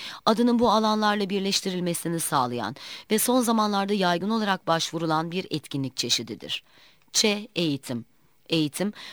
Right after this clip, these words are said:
başlı başına bir halkla ilişkiler aracıdır. Personelin eğitimini amaçlayan hizmet içi kurslar, okuma yazma, yabancı dil, müzik kursları gibi eğitici faaliyetlerle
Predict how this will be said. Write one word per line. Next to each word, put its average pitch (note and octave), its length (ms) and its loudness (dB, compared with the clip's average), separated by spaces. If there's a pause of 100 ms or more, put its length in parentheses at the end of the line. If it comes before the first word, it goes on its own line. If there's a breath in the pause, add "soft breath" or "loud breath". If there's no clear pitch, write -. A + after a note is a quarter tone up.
(120)
başlı A3+ 300 4
başına A#3 340 4
bir A3+ 120 0
halkla G#3 340 -2
ilişkiler D#3+ 540 2
aracıdır. B2+ 600 -4 (340 loud breath)
Personelin A3+ 640 2
eğitimini G#3+ 520 0
amaçlayan F3 580 0
hizmet E3+ 380 -4
içi C#3+ 160 -4
kurslar, A#2+ 540 -4 (320 loud breath)
okuma G3 340 2
yazma, D#3 480 2
yabancı D#3+ 520 0
dil, D3 120 -2
müzik D3+ 340 -6
kursları G#3 360 -2
gibi G#3 200 0
eğitici D#3 440 -2
faaliyetlerle D3 800 -2